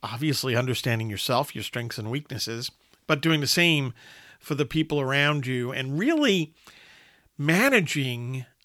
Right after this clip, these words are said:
according to who the person is. Uh, and that's not easy either. That, that requires a whole nother episode. <laughs> But you get my point. So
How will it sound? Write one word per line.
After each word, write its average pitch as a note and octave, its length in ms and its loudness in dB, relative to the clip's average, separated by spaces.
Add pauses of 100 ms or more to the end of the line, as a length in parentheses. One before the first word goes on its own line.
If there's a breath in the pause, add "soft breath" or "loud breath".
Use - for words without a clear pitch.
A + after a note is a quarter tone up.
according F3 460 0
to D3+ 140 0
who F#3+ 180 -4
the D#3+ 140 -2
person - 500 -2
is. C3 640 0 (560 soft breath)
Uh, A#2 200 -2
and A#2+ 100 -4
that's D#3+ 400 6
not C3+ 180 2
easy A#2 320 -4
either. A#2+ 340 -4
That, B2 280 -4
that D3 200 0
requires A2+ 480 -4
a G#2 60 -6
whole A#2 180 -4
nother G#2 460 -4
episode. G2+ 580 -4
<laughs> - 760 2
But F3 200 6
you E3 80 2
get D#3 140 2
my C3+ 140 2
point. E3 500 -6
So D#3 280 2